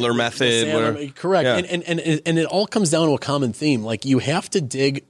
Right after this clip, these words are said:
Speaker 2: deeper level questions, and you really need to get down to the root, whether that's for,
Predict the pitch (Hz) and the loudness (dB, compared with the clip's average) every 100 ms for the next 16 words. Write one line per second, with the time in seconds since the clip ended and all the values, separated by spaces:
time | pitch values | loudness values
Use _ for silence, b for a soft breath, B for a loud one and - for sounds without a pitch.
0 | - 120 127 143 135 131 - 110 120 117 | -10 -2 0 2 2 2 0 -2 -2 2
1 | 120 113 110 - 120 120 - 90 - - | 0 0 -6 -4 0 0 -2 -6 -8 -6
2 | 131 127 135 135 160 190 156 143 123 135 | -2 0 0 2 4 4 4 2 0 -2
3 | - 120 139 120 113 156 180 143 B B | -2 -2 -2 -2 -4 0 0 0 B B
4 | B 123 160 180 151 135 - 131 131 | B -2 2 4 2 0 0 2 2